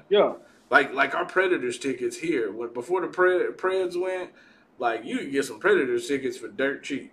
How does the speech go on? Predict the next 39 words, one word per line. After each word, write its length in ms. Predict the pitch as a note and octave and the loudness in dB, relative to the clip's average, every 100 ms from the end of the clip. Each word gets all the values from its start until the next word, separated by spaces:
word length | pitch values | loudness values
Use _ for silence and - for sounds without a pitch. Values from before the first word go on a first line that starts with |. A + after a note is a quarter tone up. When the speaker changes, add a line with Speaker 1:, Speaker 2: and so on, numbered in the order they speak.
| - | -12
Speaker 2:
You 140 | B2 | -6
know 180 | C#3 C#3+ | -4 -2
what 80 | D3 | -2
I'm 140 | D3 | -2
saying? 180 | D3 D#3 | 0 4
Speaker 1:
Yeah. 200 | D#3+ - | 6 6
Speaker 2:
Now, 460 | D#3 G#3+ G#3 G3 F3+ | 4 2 2 -2 2
Speaker 1:
Yeah. 320 | C4 D4 G3+ - | 4 6 4 -4
Speaker 2:
they 100 | A#2+ | -6
high. 320 | C3+ C#3+ E3+ - - - _ - | 2 6 6 4 -6 -20 _ -10
They 140 | C3 C3+ | -6 4
high, 280 | D3 B2+ - - | 6 6 0 -12
you 160 | A#2 A#2 | -8 -4
know? 300 | C3+ D3+ F3 | -4 -4 0
Speaker 1:
They 140 | G#3 | 4
are. 280 | B3+ C4 A3 - _ _ _ _ | 4 4 0 -8 _ _ _ _
And, 220 | A#3+ C4 B3 - | 0 0 -2 -2
and 260 | A#3+ A3+ - _ _ _ _ - | 0 0 -2 _ _ _ _ -2
think 160 | E4 | 0
about 220 | G#3 E3+ F3 | 2 0 2
this, 140 | F#3 | -2
Pa-, 200 | - D#3+ - - - | 0 0 -2 -6 -2
uh, 180 | C#3 | 0
Paco. 500 | B2 D#3 C#3+ C#3+ D3+ - _ _ | 2 2 2 2 0 -4 _ _
Phoenix 560 | E4 G#4 D4+ - - - | 6 8 6 4 -2 -2
is 140 | F3 D#3+ | 0 2
a 40 | |
big 260 | D3+ F3+ E3+ | 4 4 6
market 320 | F3 - - - _ _ _ _ - | 4 4 0 -18 _ _ _ _ -14
'cause 160 | C3+ | -10
Phoenix 380 | - A3 E3+ - | -2 0 0 -4
is 100 | C3+ B2 | -6 -4
a, 100 | B2 | -2
you 80 | |
know, 140 | D3+ A#2 | 0 4
big 180 | C#3 C#3+ | 4 4
city. 360 | A3+ A#3 - - _ _ _ _ _ _ _ - | 4 2 2 -10 _ _ _ _ _ _ _ -4
Milwaukee 640 | C#3+ G#3 G3 D#4 F#4+ G3 D3 | 6 8 10 8 8 4 4
is 160 | A2+ | 2